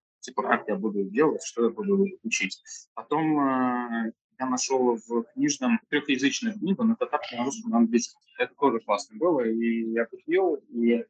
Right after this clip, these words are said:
проблема была в том, что там, э, через каждое занятие Сон Латес, э, и так далее, и так далее, а аудио самого нет. И буквально вот только недавно появилось аудиоприложение,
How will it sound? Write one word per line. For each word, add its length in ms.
проблема 340
была 200
в 40
том, 160
что 160
там, 380
э, 240
через 240
каждое 360
занятие 680
Сон 180
Латес, 580
э, 420
и 140
так 180
далее, 180
и 40
так 140
далее, 280
а 300
аудио 280
самого 360
нет. 260
И 80
буквально 440
вот 120
только 260
недавно 420
появилось 760
аудиоприложение, 960